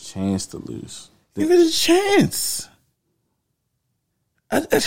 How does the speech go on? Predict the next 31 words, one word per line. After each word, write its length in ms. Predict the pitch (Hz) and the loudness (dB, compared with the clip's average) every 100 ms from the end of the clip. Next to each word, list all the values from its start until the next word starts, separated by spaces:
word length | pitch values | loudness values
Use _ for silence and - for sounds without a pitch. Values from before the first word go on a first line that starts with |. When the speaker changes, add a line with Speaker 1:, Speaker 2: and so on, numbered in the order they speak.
| - - - - - - _ _ _ _ _ _ _ _ _ _ _ _ | -2 -6 -12 -18 -20 -20 _ _ _ _ _ _ _ _ _ _ _ _
Speaker 1:
That 140 | 127 131 | -2 -2
set, 320 | - 151 - | 0 0 0
it 80 | 139 | -6
set 360 | 131 175 - - | -4 -4 -4 -8
people 300 | 151 156 110 | -12 -6 -8
apart. 400 | - 143 143 - - | -6 -6 -6 -8 -8
I 60 | 110 | -4
remember, 480 | 117 110 104 95 | -4 -4 -4 -6
uh, 280 | 95 98 95 101 _ _ _ | -8 -10 -10 -14 _ _ _
watching, 540 | 104 110 110 - 104 104 | -2 -2 -2 -8 -12 -12
watching 400 | 101 107 104 104 | -10 -10 -8 -14
sports 580 | 101 - 113 120 - - | -14 -8 -6 -6 -8 -14
and 240 | - 92 95 | -6 -2 2
realizing 400 | 98 98 92 92 | 2 2 0 -4
how 100 | 95 | -8
much 220 | 90 80 _ - | -10 -14 _ -8
everybody 380 | 95 104 92 90 | -6 -6 -8 -6
got 200 | - - | -10 -10
paid. 300 | 127 131 - | -8 -8 -6
And 120 | 95 | -6
I 40 | |
was 120 | 107 - | -8 -8
like, 120 | 82 | -8
"Man, 180 | 95 95 | -4 -2
I 100 | 139 | -2
just 140 | - | -4
wanna 160 | 101 82 | -8 -10
be 100 | - | -12
a 40 | |
bench 400 | - - 131 - | -10 -6 -6 -8
player." 280 | - 135 127 | -16 -20 -18